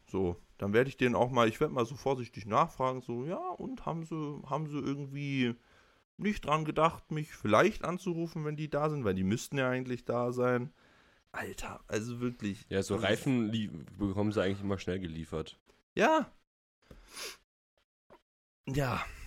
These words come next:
Speaker 1: Ich wollte schon, ich, ich hatte schon, ich hatte so einen Hass auf die. Hätte ich, würde ich jetzt nicht abgeschleppt werden müssen,
Speaker 2: Hm.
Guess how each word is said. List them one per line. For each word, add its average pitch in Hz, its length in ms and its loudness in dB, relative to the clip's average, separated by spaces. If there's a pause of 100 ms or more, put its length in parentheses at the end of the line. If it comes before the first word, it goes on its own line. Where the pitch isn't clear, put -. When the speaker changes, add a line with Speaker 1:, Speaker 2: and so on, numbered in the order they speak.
(840)
Speaker 1:
Ich - 160 -8
wollte 120 220 6
schon, 107 260 -2
ich, - 220 -4
ich - 120 -8
hatte 139 200 2
schon, - 200 0
ich - 140 -2
hatte 113 180 -4
so 92 140 -2
einen 131 220 -2
Hass - 180 -8
auf - 220 -4
die. 107 260 -4 (1400)
Hätte 143 260 2
ich, - 220 -2
würde 113 360 4
ich 165 100 -2
jetzt - 220 2
nicht 107 220 -2
abgeschleppt - 840 -2
werden 98 380 4
müssen, 113 520 0 (120)
Speaker 2:
Hm. 110 320 2